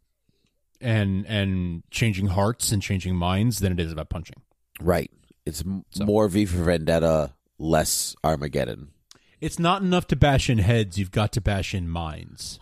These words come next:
Speaker 2: Oh, so good, Frank. Thank you. On
Speaker 1: Yeah.
Speaker 2: that Doctor Horrible quote, we're gonna move on to That Was a Good Bit.
Speaker 1: That
Speaker 2: All
Speaker 1: was a good bit.
Speaker 2: That was a good bit. We're gonna talk about all the things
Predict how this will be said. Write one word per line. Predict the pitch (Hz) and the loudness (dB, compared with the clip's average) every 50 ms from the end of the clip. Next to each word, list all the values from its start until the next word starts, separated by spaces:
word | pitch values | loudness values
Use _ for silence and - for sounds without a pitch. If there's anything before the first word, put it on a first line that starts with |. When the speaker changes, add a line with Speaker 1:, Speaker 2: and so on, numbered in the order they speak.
| - | -12
Speaker 2:
Oh, | 82 82 82 78 | -10 -8 -8 -6
so | - - - 98 90 | -4 0 2 2 2
good, | - - 95 90 - | 2 2 2 2 2
Frank. | - 92 87 87 82 76 - - - - _ _ _ _ _ _ _ _ _ _ _ - | 2 2 2 2 2 -2 -4 -8 -16 -20 _ _ _ _ _ _ _ _ _ _ _ -2
Thank | 101 104 117 110 - - | 0 0 0 0 0 0
you. | 90 80 73 69 - _ _ _ - - _ - | 2 2 2 0 -4 _ _ _ -20 -8 _ 0
On | 90 87 | 0 2
Speaker 1:
Yeah. | 78 76 | 2 2
Speaker 2:
that | 107 113 123 - | 2 2 2 2
Doctor | - 95 90 - - 82 | 0 0 0 0 -2 -2
Horrible | 73 85 87 85 82 71 82 80 | 0 2 4 4 4 2 0 -2
quote, | - - - 85 85 82 - - | -2 0 2 4 4 2 2 0
we're | - 82 104 117 117 | -2 0 0 0 2
gonna | 113 135 135 127 123 | 2 2 2 2 2
move | 113 113 117 117 104 104 | 2 2 2 2 2 0
on | - - 104 117 123 117 107 95 87 | 0 0 2 2 2 0 0 -2 -4
to | - - 101 95 90 90 90 90 90 90 90 - - - - _ - | -2 2 4 4 6 6 6 6 4 4 2 0 -6 -20 -20 _ 0
That | - 110 131 - | 2 2 4 4
Was | 170 143 | 2 0
a | 151 | 0
Good | - 156 147 123 | 2 0 2 2
Bit. | 104 139 147 - - _ _ _ _ _ _ _ _ _ _ _ _ _ _ _ _ _ - - | 2 2 2 0 -4 _ _ _ _ _ _ _ _ _ _ _ _ _ _ _ _ _ -4 0
Speaker 1:
That | 285 294 214 | 4 4 6
Speaker 2:
All | - | 6
Speaker 1:
was | - 226 202 | 6 4 2
a | |
good | 202 269 - 175 151 | -2 -8 -8 -4 0
bit. | 131 175 247 269 - - _ | 2 2 2 2 0 -2 _
Speaker 2:
That | - 123 123 123 | 2 4 4 4
was | 135 104 | 2 2
a | 117 101 | 0 2
good | 110 135 127 101 | 2 2 2 4
bit. | - 135 127 80 | 2 2 2 2
We're | 82 113 127 | 2 2 2
gonna | 139 135 | 2 2
talk | 135 135 135 | 0 0 2
about | 127 127 127 117 | 2 2 2 4
all | 120 131 | 4 2
the | 131 120 110 | 2 0 -2
things | - 131 127 127 123 113 95 - | 0 2 2 2 2 0 -4 -4